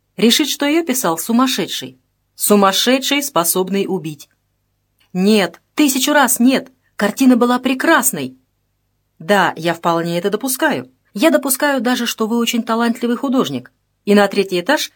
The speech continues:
чаще других поднимались только для того, чтобы лучше почувствовать атмосферу старого дома». «Замолчите! Немедленно замолчите!» «Отчего же?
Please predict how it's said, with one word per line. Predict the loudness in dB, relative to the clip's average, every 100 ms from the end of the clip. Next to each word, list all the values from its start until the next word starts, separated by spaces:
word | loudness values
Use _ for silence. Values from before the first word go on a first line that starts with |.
| _
чаще | 0 0 2
других | -2 0 0
поднимались | 0 0 0 0 -2 0
только | -2 -2
для | -4 0
того, | 0 0
чтобы | -2 -2 0
лучше | -2 -4 -4
почувствовать | -4 -4 -4 -2 -4 -2
атмосферу | -4 -2 -2 -2 -2 -2
старого | -2 -2 -2 -2 0
дома». | 0 -2 -6 -12 _ _ _ -2
«Замолчите! | 2 2 2 0 0 0 -2 _ _ _
Немедленно | 4 6 6 4 2 2
замолчите!» | 4 4 4 0 0 0 -2 _ _ _ _ _ _ _ -6
«Отчего | -2 2 4 4
же? | 0 -4